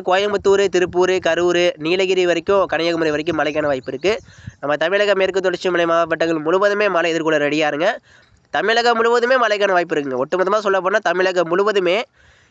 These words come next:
இந்த சுற்றுலா மழை பெய்ய வாய்ப்பு இருக்கு. கண்டிப்பாக சாரல் மழை, மிதமான மழை தமிழகம் முழுவதும் பதிவாகும். கனமழை சில பல மாவட்டங்களில் பதிவாகும். கனமழை எச்சரிக்கை பார்த்தீங்கன்னா,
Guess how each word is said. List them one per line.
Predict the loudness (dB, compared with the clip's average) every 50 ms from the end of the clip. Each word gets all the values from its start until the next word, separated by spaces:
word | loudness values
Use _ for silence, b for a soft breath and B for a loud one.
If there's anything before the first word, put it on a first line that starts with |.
| b b
இந்த | -4 -4 -2
சுற்றுலா | 0 0 -2 0 0 0 0
மழை | 2 2 0 0 0
பெய்ய | 0 0 2 2
வாய்ப்பு | 0 0 -2 -2 -6
இருக்கு. | -6 -4 -6 -4
கண்டிப்பாக | -2 -2 -2 0 0 0 0 -2
சாரல் | -2 -2 0 0 0 0 -2 -2
மழை, | -2 -2 0 0 0
மிதமான | 0 2 2 2 2 2 0 2
மழை | 2 2 0 0
தமிழகம் | 0 -2 0 0 0 0 0 0 0
முழுவதும் | 0 -2 0 -2 -2 -2 -2
பதிவாகும். | -2 -2 0 0 0 -2 0 -2 -4 -6 -6 -12 _ _ _ _ _
கனமழை | -6 -4 -2 0 0 0 0 0 0 0 -2 -4 -6 -10 _
சில | -10 -4 0 0 0
பல | 0 0 -2 0
மாவட்டங்களில் | 0 0 0 0 0 -2 -2 -2 0 0 0 0
பதிவாகும். | -2 -4 -2 -2 -2 0 0 -2 -4 -4 -10 b b b b b b b -6
கனமழை | -4 0 0 2 2 2 0
எச்சரிக்கை | 0 0 0 -2 0 0 0 0
பார்த்தீங்கன்னா, | 2 0 0 2 0 2 2 4